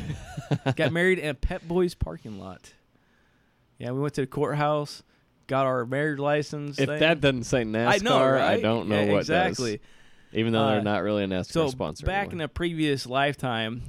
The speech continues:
Speaker 2: uh, one of my management opportunities, I was a general manager at Pep Boys, or local Pep Boys here. And one of the guys that worked for me has his, uh, minister license he got online.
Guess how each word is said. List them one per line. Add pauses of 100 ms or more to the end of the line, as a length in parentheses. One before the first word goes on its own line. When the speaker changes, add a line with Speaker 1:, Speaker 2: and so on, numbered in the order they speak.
Speaker 2:
uh,
one
of
my
management (180)
opportunities,
I
was
a
general
manager
at
Pep
Boys,
or
local
Pep
Boys
here. (180)
And
one
of
the
guys
that
worked
for
me (160)
has
his,
uh, (520)
minister
license
he
got
online.